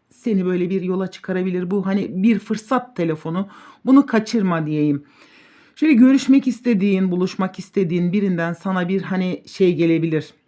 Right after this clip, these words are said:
Teklif gelebilir. Beklediğin haber kapına geliyor. Bu haber hani bir ma-, maddi rahatlama, parasal rahatlama,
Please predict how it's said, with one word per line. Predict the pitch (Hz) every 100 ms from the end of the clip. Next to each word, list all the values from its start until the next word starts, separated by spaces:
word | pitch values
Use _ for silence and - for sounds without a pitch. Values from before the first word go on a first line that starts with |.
| _ _ _ _ _ - _
Teklif | - 160 165 160
gelebilir. | - 147 139 135 - _ _ _ _
Beklediğin | 185 330 330 269 254
haber | 220 196 190 185
kapına | 220 220 196
geliyor. | 175 175 156 165 170
Bu | 208
haber | 214 175 165
hani | 165 180 190
bir | 196
ma-, | 185 180 - _
maddi | 180 196 196 - 214
rahatlama, | 196 190 185 - 175 170 147 131
parasal | 165 196 196 147 113
rahatlama, | 120 120 - 127 131